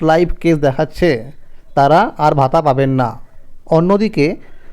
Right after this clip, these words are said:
দু হাজার চব্বিশ সালের ওয়েটিং লিস্টে থাকা যুবশ্রী প্রার্থীরা অ্যানেক্সার ওয়ান ও অ্যানেক্সার টু যারা সাবমিট করেছিলেন, এখন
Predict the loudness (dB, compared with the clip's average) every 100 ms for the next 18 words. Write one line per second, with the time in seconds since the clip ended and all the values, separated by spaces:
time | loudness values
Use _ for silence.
0 | -14 -8 -2 2 2 2 0 -2 0 0
1 | 0 2 2 2 4 2 2 -2 0 0
2 | 0 0 0 0 0 2 2 2 0 0
3 | 2 0 0 0 0 -2 -12 -16 -6 -2
4 | 0 0 -2 -2 2 2 2 0 2 2
5 | 2 -2 -4 -4 -2 0 0 2 4 2
6 | 2 -2 0 -4 2 0 2 -2 -2 -8
7 | -14 -12 -2 0 0